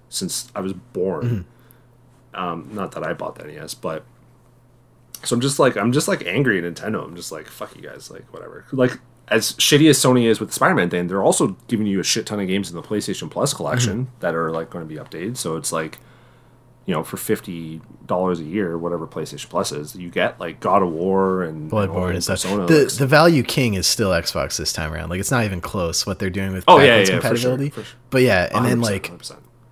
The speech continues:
Speaker 2: PlayStation and slightly above Nintendo, vastly below Xbox, you know?
Speaker 1: Nintendo's not even in the conversation, really.
Speaker 2: That's fair.
Speaker 1: It's just like, "Here's, here's the same game, full price."
Speaker 2: <laughs>
Speaker 1: And we added, uh,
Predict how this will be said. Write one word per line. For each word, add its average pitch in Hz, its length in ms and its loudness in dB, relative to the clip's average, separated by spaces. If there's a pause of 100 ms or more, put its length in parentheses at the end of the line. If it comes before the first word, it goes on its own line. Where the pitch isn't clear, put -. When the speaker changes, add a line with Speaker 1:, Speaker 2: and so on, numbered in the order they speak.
(420)
Speaker 2:
PlayStation 107 600 0
and 90 220 -6
slightly 101 460 0
above 90 240 -2
Nintendo, 82 680 -6 (680)
vastly 98 580 2
below 85 380 -2
Xbox, 73 640 -4
you 82 60 -8
know? 80 160 -6 (1040)
Speaker 1:
Nintendo's 160 380 6
not 123 100 6
even 107 160 0
in 90 100 -2
the 82 60 -12
conversation, 71 560 -10
really. - 240 -18
Speaker 2:
That's 117 160 0
fair. - 180 -4
Speaker 1:
It's 92 100 -8
just - 200 -8
like, 78 160 -8
"Here's, - 460 -4
here's 113 260 2
the 107 100 -2
same 92 260 -4
game, 85 380 -12 (420)
full 98 160 -2
price." - 600 -8
Speaker 2:
<laughs> 92 40 -4 (840)
Speaker 1:
And 95 140 -2
we 90 180 -4
added, 90 360 0
uh, 78 260 -4